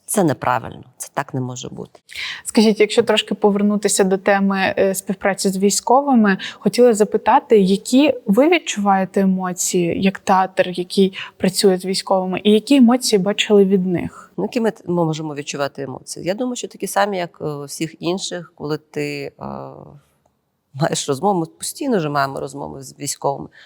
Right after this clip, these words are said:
Speaker 1: а нічого, окрім вдячності і, м, намагання стати просто перед ними на коліна, ну, в нормальної людини не може бути ніяких, е, інших ем-, емоцій, нічого іншого. А те, що хлопці приходять,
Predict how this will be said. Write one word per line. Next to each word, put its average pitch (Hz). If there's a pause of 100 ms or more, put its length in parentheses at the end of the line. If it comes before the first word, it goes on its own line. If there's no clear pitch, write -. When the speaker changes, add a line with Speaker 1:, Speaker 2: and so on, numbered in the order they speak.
(220)
Speaker 1:
а -
нічого, 226
окрім 214
вдячності 170
і, 160 (380)
м, - (960)
намагання 170
стати -
просто 147
перед 139
ними 139
на 135
коліна, 170
ну, 139 (160)
в 127
нормальної 151
людини 156
не 143
може 135 (260)
бути 156
ніяких, 123 (460)
е, - (360)
інших 143
ем-, 127
емоцій, 156
нічого 139
іншого. 110 (340)
А 147
те, 170
що 185
хлопці 247
приходять, -